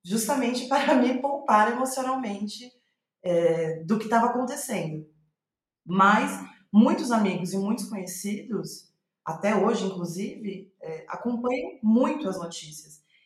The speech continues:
E eu já fui questionada em algum lugar nesse sentido: "Ah, mas você tá se poupando de ver as notícias por quê? Você acha que isso vai, é, isso anula a realidade? Isso é um fato. Por que que você tá fingindo que isso não existe?"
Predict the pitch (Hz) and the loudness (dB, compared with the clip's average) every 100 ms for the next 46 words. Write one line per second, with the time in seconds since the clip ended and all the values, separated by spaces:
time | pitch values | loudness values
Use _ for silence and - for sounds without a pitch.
0 | _ 185 208 254 220 285 311 311 277 214 | _ 2 4 4 0 -4 -8 -6 -2 2
1 | 185 185 185 185 180 180 175 170 160 160 | 2 0 -2 -2 -4 -4 -4 -2 0 -2
2 | 180 175 - 185 - 185 226 190 - - | -4 -8 -8 -12 -14 -6 -4 -4 -8 -16
3 | - 180 196 196 190 - 196 185 - 185 | -18 -14 -12 -8 -8 -6 -6 -6 -6 -6
4 | 185 185 - 180 180 185 220 - - 247 | -8 -12 -10 -10 -12 -16 -18 -18 -20 -20
5 | - 202 147 - _ _ _ _ - 185 | -18 -12 -12 -14 _ _ _ _ -4 -2
6 | 190 196 196 185 190 180 180 170 165 156 | -2 -4 -6 -6 -6 -8 -2 -2 -2 -4
7 | 160 151 151 - _ _ _ _ 156 143 | -8 -10 -12 -16 _ _ _ _ -8 -8
8 | - 175 - 196 - 175 180 233 214 170 | -8 -8 -6 -8 -6 -2 0 2 2 0
9 | 175 156 160 214 202 160 147 151 - 170 | 0 -4 -2 0 0 0 -4 -14 -20 -20
10 | - 254 - 349 240 233 262 190 - - | -14 -12 -10 -4 0 0 -2 -12 -18 -18
11 | 196 - - 185 - 196 180 247 247 226 | -16 -14 -12 -8 -6 -6 -4 -4 -6 -10
12 | 208 214 196 196 185 170 - - _ | -10 -6 -6 -6 -8 -12 -14 -18 _